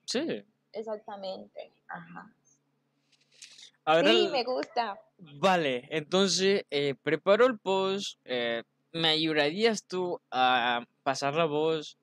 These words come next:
Speaker 1: a que se inscriban? Eh, si tienen alguna du-, duda, tú les puedes responder, y si no sabes qué responder, pues me preguntas.
Speaker 2: Claro.
Speaker 1: Vale.
Speaker 2: Hágale, pues.
Speaker 1: ¿Qué fecha? Porque, ejem-, por ejemplo, yo ahorita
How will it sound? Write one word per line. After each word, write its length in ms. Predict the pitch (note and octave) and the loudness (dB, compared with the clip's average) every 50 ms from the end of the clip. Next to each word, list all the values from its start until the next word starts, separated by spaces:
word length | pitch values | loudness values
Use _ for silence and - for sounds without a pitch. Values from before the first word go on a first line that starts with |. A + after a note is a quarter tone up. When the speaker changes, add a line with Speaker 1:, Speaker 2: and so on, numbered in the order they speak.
| _ | _
Speaker 1:
a 140 | - B2 C3 | -4 -2 -2
que 160 | B2 - C4 | -2 -4 -6
se 140 | A#3+ - C3 | -6 -6 -10
inscriban? 840 | B2 - C#3 C#3 D3 D3+ D3+ D3 D3 C#3+ C#3+ C#3+ C#3+ C#3+ C#3+ C3 - _ _ _ _ _ _ _ | -8 -6 -2 0 0 2 4 4 4 4 4 2 2 0 -4 -8 -14 _ _ _ _ _ _ _
Eh, 580 | B2 B2+ B2+ B2+ B2+ C3 B2+ B2+ C3 C3+ C#3 C3+ | -2 -2 0 2 0 0 0 0 -2 -4 -4 -4
si 180 | - - C#3+ | -6 -8 -8
tienen 220 | C3 - D3 D#3 D#3+ | -4 -4 -4 -2 -2
alguna 340 | D3+ D3+ D3 D3+ D3+ D3 D3 | -2 -2 -4 -4 -2 -2 -2
du-, 280 | D3 D3 D3 D3 C#3 - - - | 0 -2 -2 -2 -4 -6 -14 -6
duda, 380 | - C#3+ D3 D3 C#3+ C#3 C3+ | -2 0 2 4 4 4 2
tú 480 | B2 - C#3+ C#3+ C#3+ C#3+ C#3 C#3 C3+ C3 | 2 -2 -4 -2 -2 -2 -2 -2 -2 -2
les 100 | B2+ B2 - _ | -2 -4 -6 _
puedes 240 | - C#3 C#3 C#3 C3+ | -2 2 2 2 2
responder, 540 | C3+ C3+ - - B2+ B2+ C3 C#3+ C#3+ C#3+ | 0 -6 -6 -6 -6 -4 0 2 2 2
y 140 | C3+ C3 B2+ | 0 -2 -8
si 200 | B2 - B2+ B2 - _ - | -8 -10 -10 -12 -12 _ -6
no 180 | C#3+ D3 C#3 | -4 -2 -2
sabes 260 | C3+ D3+ D3 C#3+ C#3 | 0 0 0 0 -2
qué 120 | - D3 C#3 | -2 -4 -2
responder, 480 | C#3 C#3+ - _ C3+ C3+ C#3 C#3+ C#3 | -2 -4 -4 _ -6 -2 -2 -2 -2
pues 180 | - - B2 A#2+ | -2 -4 -8 -6
me 140 | B2+ B2 A#2 | -6 -8 -4
preguntas. 640 | - B2+ B2 D3 D#3+ E3+ - F3+ F#3 G#3 G3+ - - _ _ _ _ _ _ _ _ _ _ _ _ _ _ _ _ _ _ _ _ _ _ _ _ _ _ _ _ | -2 -2 -2 -2 -2 -4 -4 -4 -4 -4 -6 -12 -18 _ _ _ _ _ _ _ _ _ _ _ _ _ _ _ _ _ _ _ _ _ _ _ _ _ _ _ _
Speaker 2:
Claro. 400 | _ G3+ G3 F#3+ F3+ E3+ - - - - _ _ _ _ _ _ _ - | _ -2 0 0 0 0 -2 -6 -8 -14 _ _ _ _ _ _ _ -2
Speaker 1:
Vale. 240 | C3+ A#2+ - - | 2 2 4 4
Speaker 2:
Hágale, 240 | F#3+ F3 E3 D#3+ G3 | 2 2 0 -2 -4
pues. 240 | - _ F#3 D#3 - - _ _ | -6 _ -12 -14 -14 -18 _ _
Speaker 1:
¿Qué 140 | - F3+ F3 | -2 -2 0
fecha? 460 | - E3+ D3+ C#3+ - A#2 G#2+ G#2 - _ _ | 2 0 0 0 -4 -12 -12 -14 -16 _ _
Porque, 260 | - D3 C#3+ - C#3+ | -4 -4 -4 -4 -4
ejem-, 180 | E3 F#3 F#3 F3+ - _ _ | -4 -4 -4 -4 -10 _ _
por 120 | - D#3+ D#3+ | -2 0 2
ejemplo, 380 | E3+ G#3+ G#3+ A3 B3+ C4 - - E3 E3+ - _ | 2 2 2 4 2 2 2 0 -6 -10 -10 _
yo 120 | - F3 G3 | 0 2 2
ahorita 260 | A3 G#3+ - B3 A#3+ | 2 2 2 2 2